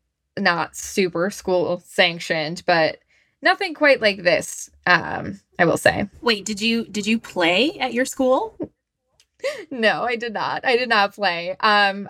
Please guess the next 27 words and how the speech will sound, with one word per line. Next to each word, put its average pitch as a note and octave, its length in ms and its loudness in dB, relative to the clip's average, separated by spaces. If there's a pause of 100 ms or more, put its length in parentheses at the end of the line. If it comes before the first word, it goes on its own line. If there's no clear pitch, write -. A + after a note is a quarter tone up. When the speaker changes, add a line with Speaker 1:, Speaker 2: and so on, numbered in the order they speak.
(120)
Speaker 1:
I, C#4 220 2
friends F#4 340 -2
of D#4+ 80 -8
mine G3+ 260 0
played. E3+ 560 -4
I G3+ 200 4
did F#3+ 160 -8
not E3+ 260 -8
play. D3+ 480 -4 (380)
Um, F3 560 0
it G#3+ 120 0
was G#3 200 0
definitely, G3+ 720 0
I G3+ 100 0
mean, G3+ 100 -4
I F#3+ 140 4
was F#3 160 -2
not E3+ 220 -2
cool D#3+ 200 0
in D3 60 -6
high F#3 160 -8
school, - 420 -8
though G#3+ 140 4
I G#3+ 120 4
also G3 280 -2
think F3+ 260 -8 (120)
I E3 420 2